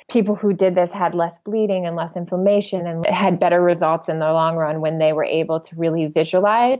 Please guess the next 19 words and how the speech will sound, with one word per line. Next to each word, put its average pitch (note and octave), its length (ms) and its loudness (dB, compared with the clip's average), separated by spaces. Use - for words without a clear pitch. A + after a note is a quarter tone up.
and F3 140 -6
draw D#3+ 460 0
out D#3 260 0
how D#3+ 200 -4
things D#3 340 -10
were D#3+ 80 -8
gonna D#3 180 -6
go, D#3+ 200 2
because D#3 440 -6
your E3 80 -2
subconscious E3 600 -2
mind, F3+ 200 0
again, E3 320 0
is D#3 240 -8
impacting E3+ 720 0
your D#3 460 2
outcome. - 540 -2
And F3 200 -2
so E3+ 420 2